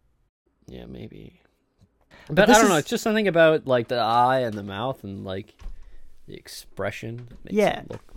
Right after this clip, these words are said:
Speaker 2: So, like, if,
Speaker 1: Mikey.
Speaker 2: if there was, like, no connection, maybe you could see it as being, like, kinda independent.
Speaker 1: Yeah.
Speaker 2: But it gets interesting when you, um, you look at the fact that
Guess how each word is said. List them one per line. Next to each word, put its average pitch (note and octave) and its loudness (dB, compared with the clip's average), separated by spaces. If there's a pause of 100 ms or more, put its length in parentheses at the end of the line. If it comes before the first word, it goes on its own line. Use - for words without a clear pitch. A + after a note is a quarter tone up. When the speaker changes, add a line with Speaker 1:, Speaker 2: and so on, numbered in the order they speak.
Speaker 2:
So, G#3+ -2
like, G#3+ 2
if, A#3+ -2
Speaker 1:
Mikey. - -16 (240)
Speaker 2:
if G3+ -8
there C#4+ 0
was, C#4+ -2
like, B3+ 0
no F3+ 2
connection, E3+ -6 (300)
maybe C#3+ -4
you D3 0
could - -8
see D3 -6
it D3+ -4
as D3 -8
being, C#3 -8
like, C3 -14
kinda C#3 -12
independent. G2 -4
Speaker 1:
Yeah. - -20 (280)
Speaker 2:
But - -4 (340)
it - -12
gets G3+ 2
interesting D#3+ -4 (400)
when D#3 -6
you, D3 -6
um, C3 -12 (1120)
you E3 -2
look E3+ 2
at - 0
the E3 0
fact D3 -8
that - -8